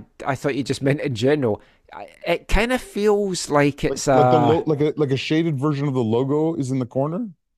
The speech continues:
Speaker 1: It's their community kit.
Speaker 2: Right.
Speaker 1: And it has an interlocking shield pattern that you really have to look very closely at to see.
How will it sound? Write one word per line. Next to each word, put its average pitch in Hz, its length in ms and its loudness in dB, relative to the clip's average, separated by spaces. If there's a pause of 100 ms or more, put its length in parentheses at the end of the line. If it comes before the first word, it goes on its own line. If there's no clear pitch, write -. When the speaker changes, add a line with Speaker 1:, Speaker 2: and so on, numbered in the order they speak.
(160)
Speaker 1:
It's 160 180 2
their 170 120 4
community 175 640 -2
kit. - 500 -10 (640)
Speaker 2:
Right. 123 280 4 (100)
Speaker 1:
And 120 460 -2 (480)
it 139 240 2
has 131 280 -2
an 131 160 0 (100)
interlocking 156 1120 2
shield 185 720 -2
pattern 90 520 -2 (1000)
that 131 420 0
you 135 220 2
really 226 380 0
have 196 280 0
to 175 80 -2
look 160 200 2
very 143 300 2
closely 139 580 -2
at 104 240 -2
to 113 100 -14
see. 110 400 -6